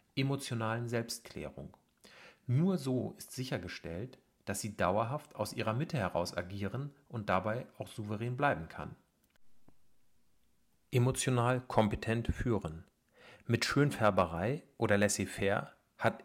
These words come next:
emotionale Führung also wenig zu tun. Denn eine Führungskraft, die betont, dass Mitarbeiter bei ihr auch weinen dürfen,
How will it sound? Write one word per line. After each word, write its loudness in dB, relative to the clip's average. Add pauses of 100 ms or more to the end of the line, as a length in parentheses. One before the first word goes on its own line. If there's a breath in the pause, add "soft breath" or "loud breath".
(120)
emotionale 0
Führung -2 (200 loud breath)
also 0
wenig 0
zu -8
tun. -6 (580 loud breath)
Denn 4
eine 4
Führungskraft, -2
die -4
betont, -2 (200)
dass -2
Mitarbeiter 4
bei 6
ihr 6
auch 4
weinen 2
dürfen, -4